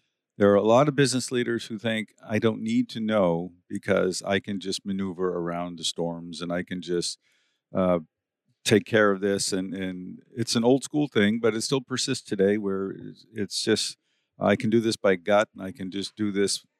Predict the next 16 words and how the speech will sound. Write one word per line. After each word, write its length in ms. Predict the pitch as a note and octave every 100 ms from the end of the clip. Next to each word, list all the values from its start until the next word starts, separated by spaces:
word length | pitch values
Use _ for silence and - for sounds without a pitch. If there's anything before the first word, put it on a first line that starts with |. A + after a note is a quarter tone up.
| _
because 300 | - G#2 F#2+
I've 120 | F2+
always 160 | G2 F#2
done 180 | G2 F#2
it 100 | -
this 200 | F2+ -
way 320 | F2+ F2+ F2
and 140 | F2 F2
I'll 100 | E2
be 140 | F2+
fine." 300 | - D2 - _ _ _ _ _ -
And 120 | G2+
then 140 | B2+
there's 340 | B2 A#2 G#2+ G2
the 160 | G2
others. 480 | A2+ G3 G#2+ G#2+ -